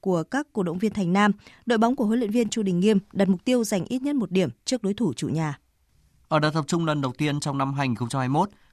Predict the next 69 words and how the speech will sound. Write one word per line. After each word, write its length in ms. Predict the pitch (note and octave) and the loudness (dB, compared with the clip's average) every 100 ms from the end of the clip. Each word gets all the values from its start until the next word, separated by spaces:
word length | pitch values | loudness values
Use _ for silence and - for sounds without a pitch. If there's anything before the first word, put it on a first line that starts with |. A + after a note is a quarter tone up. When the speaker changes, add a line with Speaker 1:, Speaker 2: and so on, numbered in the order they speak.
| - | 0
Speaker 2:
của 120 | C#3+ | 2
đội 120 | C3+ E3 | 2 2
tuyển 160 | B2+ | 0
bóng 120 | A2+ | 0
đá 100 | B2 | 0
nữ 160 | B2+ D#3 | -2 -2
Việt 160 | F3 B2 | -4 2
Nam, 240 | C3+ B2+ - _ | 2 2 -2 _
huấn 140 | - | -2
luyện 100 | F#3+ | 0
viên 120 | F#3+ F3 | 0 0
Mai 160 | E3 | 0
Đức 80 | F3 | -2
Chung 280 | - D#3+ D3 | 0 0 0
đã 140 | C3+ D3 | 0 0
triệu 160 | E3 | -2
tập 160 | C3+ A#2+ | -2 -4
khá 160 | C3+ A#2+ | -2 0
nhiều 240 | F3 D3+ | 2 2
những 160 | B2+ C3+ | 2 0
gương 140 | D3+ | 0
mặt 100 | C#3 - | -2 0
trẻ 240 | - G#2 - _ - | 0 0 -4 _ -4
bên 140 | E3+ | -2
cạnh 180 | E3 C3+ | 0 0
những 140 | C#3+ | 0
gương 120 | D3+ D3 | 0 0
mặt 160 | B2 | 0
dày 140 | - A2+ | 0 0
dặn 200 | B2 A2 | 0 -2
kinh 160 | C3+ | 2
nghiệm. 180 | C3+ B2+ - _ _ _ - | 2 2 -2 _ _ _ 0
Đây 160 | D3+ | 0
cũng 180 | D3 E3+ | 2 0
là 200 | F3 D3 | 4 4
điều 180 | C3 B2+ | 2 0
dễ 140 | B2+ | -2
hiểu 320 | C#3+ F3 B2+ G#2 _ | 0 2 2 0 _
khi 200 | - G3 | -4 0
mà 180 | F#3+ D#3 | 4 4
ban 160 | D#3+ E3 | 4 2
huấn 160 | E3+ | 2
luyện 280 | F3 D#3+ C#3 | 0 0 0
đang 200 | D3 D3 | 0 0
muốn 120 | C#3 | -2
trẻ 140 | D3+ A#2+ | -2 -2
hóa 240 | A2+ A#2+ | 2 2
lực 140 | D#3 | 2
lượng 240 | C#3 C3+ A#2 | 0 0 0
một 200 | A#2 - | -2 -2
cách 140 | F#3+ | -4
mạnh 220 | F#3+ A2 | -2 0
mẽ, 200 | B2 D3 G#3 - _ - | 0 0 -2 -8 _ -2
bên 160 | F3 | -2
cạnh 200 | E3+ C#3 | -2 -2
việc 200 | C#3 B2+ | -2 -2
thử 80 | G#2+ | -2
nghiệm 320 | A2+ B2 A2 | 0 0 0
những 160 | C3+ D#3 | -2 0
gương 140 | D#3+ | 0
mặt 120 | C3+ A2+ | 0 0
mới 320 | A#2 B2+ G3+ _ - | 2 2 -2 _ -4
trong 260 | D#3 D3+ D3 | 0 2 0
những 180 | D3+ | -2
sơ 160 | E3 D3+ | -2 0
đồ 180 | C3 G2+ | 0 0
chiến 120 | - | 0
thuật 120 | D3 B2 | 0 2
mới. 340 | A#2+ B2+ G3+ | 4 2 0